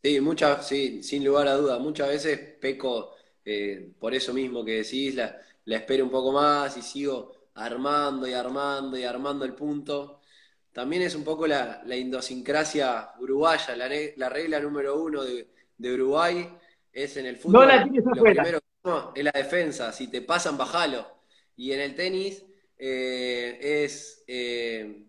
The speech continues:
Speaker 1: nada, meté una más que el otro. Ojo, Felipe no, no era, no era así, pero por ahí en, en el circuito, alguna semana, un sudamericano que iba con alguien o cualquiera que me veía,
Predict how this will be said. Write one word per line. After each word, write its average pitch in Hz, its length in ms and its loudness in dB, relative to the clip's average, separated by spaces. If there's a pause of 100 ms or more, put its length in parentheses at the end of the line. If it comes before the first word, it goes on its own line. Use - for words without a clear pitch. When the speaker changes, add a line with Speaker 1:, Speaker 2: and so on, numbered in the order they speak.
(100)
Speaker 1:
nada, 143 400 0
meté 139 240 -4
una 156 160 -2
más 160 160 0
que 151 100 -2
el 151 80 0
otro. 135 400 -4
Ojo, 151 300 -4
Felipe 175 360 -4
no, 151 160 -2
no 147 200 0
era, 143 420 -2
no 135 120 -4
era 156 180 0
así, 123 360 -6 (320)
pero 127 280 -2
por 127 160 -4
ahí 160 200 2
en, 151 440 -4
en 127 140 -6
el 127 140 -2
circuito, 151 560 -4
alguna 147 280 0
semana, 147 560 0
un 139 140 -4
sudamericano 131 840 -2
que 135 80 -12
iba 139 200 0
con 135 180 -4
alguien 143 420 0
o 123 80 -12
cualquiera 147 440 -4
que 127 120 -8
me 123 180 -8
veía, 160 580 -2